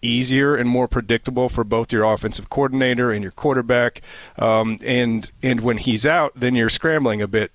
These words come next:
you know, because everything becomes a little bit harder. There's a little bit more mystery.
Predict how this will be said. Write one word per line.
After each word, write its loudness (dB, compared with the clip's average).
you -2
know, 2
because 0
everything 0
becomes 0
a 2
little 2
bit 0
harder. 2
There's -2
a -2
little 0
bit 0
more 2
mystery. 0